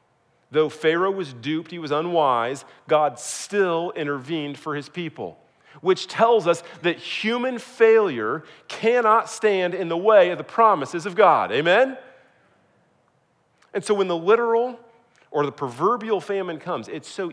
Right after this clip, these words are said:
easy for us to cling to those idols that we have. Right? For Abram, it was safety and security. He loved that. He valued that above all else. And so he was willing to lie to protect his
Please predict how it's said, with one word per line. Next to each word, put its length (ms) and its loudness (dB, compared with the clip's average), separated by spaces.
easy 300 -16
for 200 -14
us 100 -14
to 80 -16
cling 400 -12
to 100 -18
those 260 -10
idols 380 -10
that 160 -14
we 80 -16
have. 340 -16
Right? 120 2
For 100 0
Abram, 380 0
it 80 -2
was 140 -8
safety 460 -6
and 120 -10
security. 480 -10
He 160 -10
loved 380 2
that. 160 0
He 100 -10
valued 480 -4
that 180 -2
above 380 -4
all 300 0
else. 520 -10
And 120 -6
so 60 -10
he 80 -6
was 140 -4
willing 360 4
to 80 2
lie 380 6
to 80 -6
protect 340 -6
his 180 -12